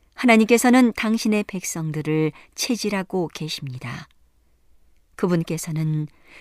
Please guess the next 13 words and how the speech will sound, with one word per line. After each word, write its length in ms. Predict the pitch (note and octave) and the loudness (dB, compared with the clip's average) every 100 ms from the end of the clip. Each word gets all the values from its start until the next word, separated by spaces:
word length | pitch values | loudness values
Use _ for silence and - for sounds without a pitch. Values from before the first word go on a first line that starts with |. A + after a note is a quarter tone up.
| - | -2
교회를 400 | A3+ G3 G3 G#3 | 6 6 8 4
정결하고 760 | - G#3 G#3 A3+ A3 G#3 A#3 G#3 | 2 0 2 4 4 6 6 6
거룩하게 720 | - A3 G#3+ - F#3+ F#3+ F#3 | 2 -2 -2 -4 -4 -2 -2
하실 340 | F#3 - E3+ | -4 -10 -12
것입니다. 720 | - D3+ - C3 C3 B2+ F3 _ _ _ _ _ _ _ _ _ _ _ _ _ _ _ | -12 -12 -10 -10 -10 -10 -12 _ _ _ _ _ _ _ _ _ _ _ _ _ _ _
우리는 340 | - A3 A3+ B3 | 2 6 6 6
사람의 440 | - C#4+ B3 B3+ | 2 4 6 6
마음을 520 | A#3 A#3 A#3 B3 A3+ | 6 6 6 6 4
읽을 360 | F#3 G#3+ G#3+ G#3+ | 2 0 0 -4
수 180 | - F#3+ | -6 -8
없습니다. 680 | - - D3 C3+ C#3 B2 - _ _ _ _ _ _ _ _ _ _ | -10 -10 -10 -10 -10 -12 -16 _ _ _ _ _ _ _ _ _ _
그러나 460 | - B3 B3 B3+ F#3 | 2 6 8 6 6
주님께서는 960 | - G#3+ G3 F#3 D#3+ D#3 D3 C#3+ C#3+ | 2 -2 -2 -4 -8 -8 -6 -4 -6